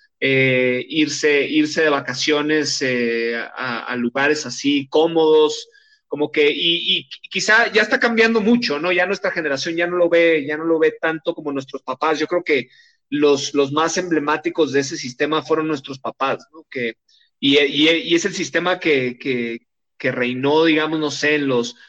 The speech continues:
ochentas, noventas, dos miles, y que apenas ahorita está ya siendo mucho más severamente cuestionado,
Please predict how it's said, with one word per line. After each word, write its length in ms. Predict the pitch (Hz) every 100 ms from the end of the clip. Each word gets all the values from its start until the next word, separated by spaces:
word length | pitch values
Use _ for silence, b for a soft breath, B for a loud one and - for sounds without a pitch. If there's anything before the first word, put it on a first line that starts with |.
| b -
ochentas, 580 | 127 - 147 151 156
noventas, 640 | 131 120 131 143 - 139 131
dos 220 | 120 117
miles, 500 | 135 151 175 180 - b b _
y 120 | 127
que 100 | 139
apenas 360 | 123 156 175 160
ahorita 880 | 143 147 - 151 151 143 123 113 - -
está 520 | 127 - 139 139 139
ya 260 | 135 143
siendo 640 | 139 - 143 143 147 143 131
mucho 320 | 127 - 120
más 420 | 120 127 135 135
severamente 540 | 147 143 139 143 139 143
cuestionado, 720 | 135 135 107 120 151 95